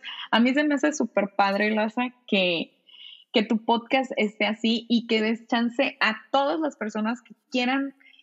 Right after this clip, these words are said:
eh, entrar a tu podcast, famosos o no famosos, eh, son bienvenidos, ¿no? Y tienen chance de platicar.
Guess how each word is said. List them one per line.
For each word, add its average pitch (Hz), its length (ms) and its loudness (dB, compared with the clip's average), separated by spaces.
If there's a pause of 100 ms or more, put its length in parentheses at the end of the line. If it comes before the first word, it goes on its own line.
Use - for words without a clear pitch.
(180)
eh, 214 200 0
entrar 240 420 0
a - 20 -18
tu 226 100 -2
podcast, 190 500 -4
famosos 247 460 -2
o 269 80 0
no 240 160 0
famosos, 254 680 0 (320)
eh, 196 220 0
son 240 180 0
bienvenidos, 277 640 0
¿no? 233 200 2
Y 254 140 2
tienen 233 260 2
chance 240 260 0
de 240 100 0
platicar. 233 640 -2